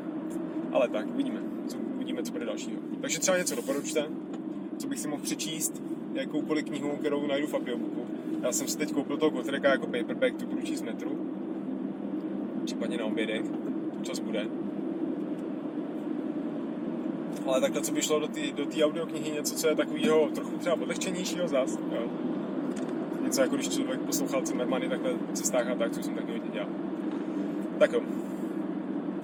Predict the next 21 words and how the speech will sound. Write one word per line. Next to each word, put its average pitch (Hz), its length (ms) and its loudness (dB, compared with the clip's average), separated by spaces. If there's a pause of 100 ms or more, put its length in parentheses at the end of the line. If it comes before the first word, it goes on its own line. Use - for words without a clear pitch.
(120)
už - 80 -4
to 165 200 4 (220)
ukončím. 156 420 2 (580)
Takže 147 160 0
druhý 165 260 0
video 175 380 12
v - 180 0
ten 165 160 0
se-, 165 240 4
stejný 165 300 4
den 165 180 6
docela 156 260 8
vyšlo, 120 400 2
jsem - 160 -2 (640)
docela 143 280 6
rád, 123 200 8
jak 123 100 2
jsem - 120 0
to - 100 -2
řekl. - 220 2 (720)
Eh, 123 400 8